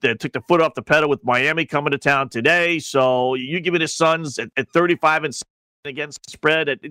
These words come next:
you know, in my eyes, basically pick 'em. Um, I will take that any day of the week. So those are the three N B A plays. Um,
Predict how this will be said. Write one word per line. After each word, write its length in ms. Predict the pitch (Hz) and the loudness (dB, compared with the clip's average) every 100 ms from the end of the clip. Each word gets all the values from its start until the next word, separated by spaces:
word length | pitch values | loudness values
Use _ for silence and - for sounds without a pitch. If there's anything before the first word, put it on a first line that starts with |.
| - | -4
you 60 | |
know, 140 | 220 196 | 0 0
in 120 | 151 | 0
my 260 | 165 180 175 | 2 2 2
eyes, 220 | 165 135 | 0 -2
basically 640 | - 151 156 160 123 120 - - | -2 0 0 -6 -6 -6 -6 0
pick 180 | 226 233 | 0 2
'em. 200 | 226 220 - _ _ _ _ _ _ _ | -2 -2 -12 _ _ _ _ _ _ _
Um, 640 | 107 107 104 104 101 101 101 | -4 -2 0 0 -2 -4 0
I 160 | 139 156 | 2 2
will 140 | 151 | 0
take 240 | 165 151 - | 0 0 0
that 200 | 131 123 | 0 0
any 240 | 135 131 | -2 -2
day 360 | 120 127 120 120 | -2 0 0 -2
of 180 | 113 104 | -4 -6
the 100 | 101 | -8
week. 380 | 98 85 _ _ _ _ | -10 -14 _ _ _ _
So 300 | - 110 107 | -6 0 0
those 320 | 104 156 170 147 | 2 2 2 2
are 200 | 147 151 | 0 0
the 200 | 139 127 | -2 -4
three 600 | - 139 151 143 139 - | -6 -2 0 2 0 0
N 240 | 135 139 | -2 0
B 240 | 127 127 123 | -2 -2 0
A 220 | 127 120 104 | -2 -2 -4
plays. 840 | - 92 82 78 - - - - | -12 -14 -14 -16 -18 -16 -16 -10
Um, 720 | 101 98 98 98 95 95 92 | -4 -2 0 0 -2 -6 -12